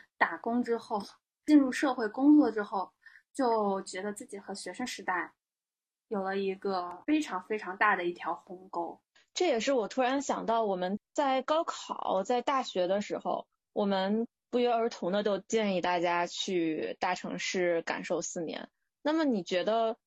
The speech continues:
Speaker 2: 如果他们大学毕业了，需要面临工作的选择的时候，你还会建议他们继续留在大城市吗？还是回自己的家乡或者其他的城市？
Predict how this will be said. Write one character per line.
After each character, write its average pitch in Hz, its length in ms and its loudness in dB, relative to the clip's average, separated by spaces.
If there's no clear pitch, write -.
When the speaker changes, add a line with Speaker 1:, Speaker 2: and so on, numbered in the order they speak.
Speaker 2:
如 202 160 -2
果 208 320 2
他 202 180 -2
们 165 380 -4
大 202 160 -2
学 185 140 0
毕 196 200 -8
业 220 200 0
了， 107 240 -2
需 - 160 -4
要 226 180 2
面 226 240 0
临 208 140 0
工 247 160 0
作 294 100 0
的 226 100 2
选 180 220 -2
择 175 160 -2
的 170 140 0
时 - 120 -10
候， 175 400 -4
你 190 120 -6
还 185 120 -2
会 269 140 0
建 262 220 0
议 240 60 -2
他 233 120 -2
们 208 220 0
继 226 140 -4
续 214 160 -2
留 170 260 0
在 202 400 0
大 185 160 -2
城 180 200 -12
市 - 220 -10
吗？ 170 240 -10
还 185 220 -4
是 185 340 -2
回 170 200 0
自 185 120 -8
己 175 80 0
的 165 100 0
家 196 180 -2
乡 190 240 -2
或 196 160 0
者 170 200 -2
其 - 180 -8
他 180 220 -2
的 - 100 0
城 - 220 -8
市？ 156 280 -4